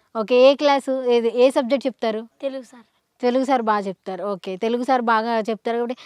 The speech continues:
Speaker 1: తెలుగు సార్ గురించి అయినా ఏదైనా పద్యం అలాంటిది ఏమైనా చెప్తావా?
Speaker 2: తెలుగు సారు హెచ్ఎం.
Speaker 1: హెచ్ఎం గారు చెప్తారు. ఓకే, ఒక తెలుగు పద్యం చెప్పు.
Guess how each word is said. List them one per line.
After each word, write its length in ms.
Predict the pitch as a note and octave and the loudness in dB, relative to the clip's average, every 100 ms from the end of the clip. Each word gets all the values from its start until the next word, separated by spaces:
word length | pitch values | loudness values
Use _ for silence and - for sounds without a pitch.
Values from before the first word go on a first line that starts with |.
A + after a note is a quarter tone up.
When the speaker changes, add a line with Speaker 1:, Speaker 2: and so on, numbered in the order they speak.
| - | -6
Speaker 1:
తెలుగు 180 | D4+ D#4+ | 0 2
సార్ 460 | D#4+ D#4+ D#4 - B3+ | 4 2 2 -4 -2
గురించి 300 | D4 D4+ D#4 | -2 0 0
అయినా 200 | D4 C#4+ | 0 0
ఏదైనా 200 | C4+ C4 | -2 0
పద్యం 340 | B3 A3 C4 | 0 0 -2
అలాంటిది 380 | B3+ A#3+ A3 A3 | -2 -2 -2 -4
ఏమైనా 160 | A3 A3 | -4 -6
చెప్తావా? 400 | G#3 - B3+ F#4+ - _ _ | -8 -4 -4 -4 -12 _ _
Speaker 2:
తెలుగు 220 | C#4 C#4+ | -14 -14
సారు 380 | C#4 D#4 D4 D#4+ F#4+ _ _ - | -12 -12 -14 -14 -20 _ _ -20
హెచ్ఎం. 340 | C#4+ - C4+ G#3+ _ _ _ _ - | -20 -14 -14 -14 _ _ _ _ -12
Speaker 1:
హెచ్ఎం 420 | G3+ F#3+ A#3+ A#3 | -8 -4 -4 -4
గారు 120 | A3 | -4
చెప్తారు. 460 | A3+ G#3 F3 F3 E3 - | -4 -6 -10 -16 -16 -8
ఓకే, 180 | A#3+ C4 | -4 -2
ఒక 200 | C4+ C4+ | -2 0
తెలుగు 260 | C4 C#4+ D4+ | 2 2 2
పద్యం 340 | C#4+ A#3 C4+ | 0 0 -2
చెప్పు. 300 | B3+ G#3 | -2 -6